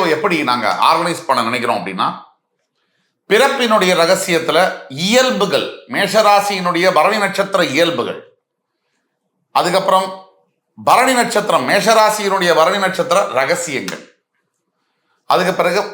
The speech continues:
ஒவ்வொரு பாதம், பரணி நட்சத்திரம் ஒண்ணு, ரெண்டு, மூணு பாதங்கள், ஒவ்வொரு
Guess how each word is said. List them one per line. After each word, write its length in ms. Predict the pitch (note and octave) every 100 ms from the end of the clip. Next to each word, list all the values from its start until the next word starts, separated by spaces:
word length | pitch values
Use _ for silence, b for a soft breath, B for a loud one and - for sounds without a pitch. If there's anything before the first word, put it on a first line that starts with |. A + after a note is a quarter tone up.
| D#3+
ஒவ்வொரு 320 | A#3 B3+ A#3+ F#3 -
பாதம், 380 | F#3+ B3+ A3 - - -
பரணி 200 | D#3+ G3 F#3
நட்சத்திரம் 420 | F3+ F3+ F3 E3+ F3
ஒண்ணு, 120 | G3 F#3
ரெண்டு, 200 | F3+ F3
மூணு 180 | F3 E3 -
பாதங்கள், 440 | E3 F3+ E3+ C#3 A#2+ F#3+
ஒவ்வொரு 260 | G3+ F3+